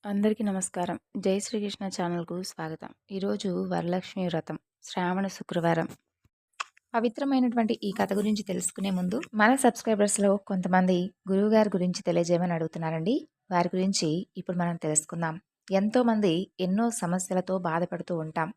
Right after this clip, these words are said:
అంటే, ఒక్కొక్కరికి ఒక్కొక్క సమస్య ఉంటుంది. ప్రేమ,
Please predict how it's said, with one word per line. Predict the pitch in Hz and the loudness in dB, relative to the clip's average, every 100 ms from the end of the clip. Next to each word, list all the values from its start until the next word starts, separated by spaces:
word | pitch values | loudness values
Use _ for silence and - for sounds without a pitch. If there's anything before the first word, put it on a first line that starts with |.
| _ 180 | _ -8
అంటే, | 185 190 160 190 - | -2 0 0 -4 -10
ఒక్కొక్కరికి | 185 208 - 185 190 196 | -10 -8 -4 -2 0 0
ఒక్కొక్క | 170 170 - | -2 -4 -2
సమస్య | 180 165 170 175 196 | 0 0 -2 -2 0
ఉంటుంది. | 165 156 156 160 _ _ _ _ _ - | -2 -4 -6 -6 _ _ _ _ _ -4
ప్రేమ, | 214 196 190 190 | 0 2 0 -4